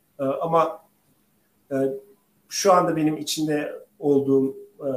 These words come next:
durum bu ve, e, yani şu bugünlerde tam, e, özellikle f-, üzerinde odaklandığım konuda,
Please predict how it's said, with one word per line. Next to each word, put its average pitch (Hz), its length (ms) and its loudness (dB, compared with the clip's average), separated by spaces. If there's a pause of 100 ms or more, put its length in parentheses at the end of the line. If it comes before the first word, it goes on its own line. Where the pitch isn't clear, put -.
(560)
durum 190 260 -6
bu 202 120 -2
ve, 190 140 0
e, - 640 -6
yani 143 340 -2
şu 165 420 -8
bugünlerde 143 800 2
tam, 107 320 -2 (220)
e, 123 60 -10 (840)
özellikle 131 520 0
f-, - 360 -16
üzerinde 123 360 -6
odaklandığım 123 720 -6
konuda, 131 480 -10